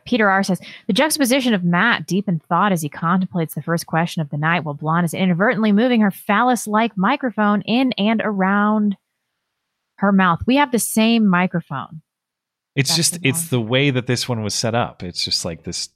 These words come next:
Speaker 2: elongated angle that just makes it hilarious. You're really missing out if you didn't catch the video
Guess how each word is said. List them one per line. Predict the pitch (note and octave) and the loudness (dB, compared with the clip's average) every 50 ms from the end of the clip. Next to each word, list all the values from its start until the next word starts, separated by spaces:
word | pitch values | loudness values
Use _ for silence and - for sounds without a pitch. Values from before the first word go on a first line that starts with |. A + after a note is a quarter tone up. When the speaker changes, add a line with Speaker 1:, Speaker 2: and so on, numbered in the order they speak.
| _ _ _ _ _ _ _ _ _ _ _ _ - | _ _ _ _ _ _ _ _ _ _ _ _ -4
Speaker 2:
elongated | A#2 G#2+ G#2+ G#2+ A2+ A#2+ A#2+ A#2+ A2+ A2+ A2 G#2+ G2+ F#2+ - - | -4 -2 -2 -4 -4 -4 -4 -4 -4 -4 -2 -2 -4 -6 -8 -8
angle | F#2+ F#2+ F#2+ G2 F#2+ E2 D2 C#2 C#2+ - _ _ _ _ _ _ - | -8 -8 -8 -8 -8 -10 -10 -12 -14 -16 _ _ _ _ _ _ -12
that | G#2+ G2 | -12 -10
just | F2+ G2+ F#2 - - | -8 -10 -8 -6 -6
makes | F#2 F2 - - | -6 -8 -8 -12
it | - - | -14 -16
hilarious. | E2+ E2 D2+ D2+ D2+ C#2 C2+ - - | -16 -14 -12 -12 -12 -12 -10 -8 -8
You're | A2 G#2+ | -6 -2
really | A#2+ E3 F3+ F3+ D#3 | -2 0 2 2 2
missing | D3 D3 C3 - C3+ A#2+ | 2 2 2 2 2 2
out | A#2 A2+ G#2 F2+ - - | 2 2 0 -2 -4 -8
if | G#2+ - - | -10 -6 -4
you | A2 | -2
didn't | G#2+ A2 A2 A2 | -2 -2 -4 -4
catch | - A2 G2+ - - | -6 -6 -6 -6 -8
the | - F#2+ | -12 -10
video | D#2+ - G#2 F#2+ F#2 E2+ D#2+ D#2 D2+ D2+ | -8 -6 -4 -4 -4 -6 -6 -8 -10 -12